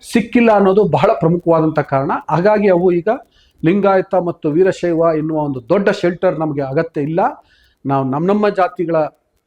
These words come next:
ನಮ್ಮ ನಮ್ಮ ಮೂಲ ಜಾತಿಗಳಲ್ಲೇ ನಾವು ಗುರುತಿಸ್ಕೊಳ್ತೀವಿ ಅಂತೇಳಿ ಹೊರ್ಗೋಗಿದ್ರೆ.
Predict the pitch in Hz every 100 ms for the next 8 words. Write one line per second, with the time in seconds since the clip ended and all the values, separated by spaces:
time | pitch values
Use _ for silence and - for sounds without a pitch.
0 | - 131 165 202 202 170 156 233 240 220
1 | 220 202 202 208 196 165 175 - - 170
2 | 156 160 151 151 156 240 - _ _ -
3 | 170 180 170 139 120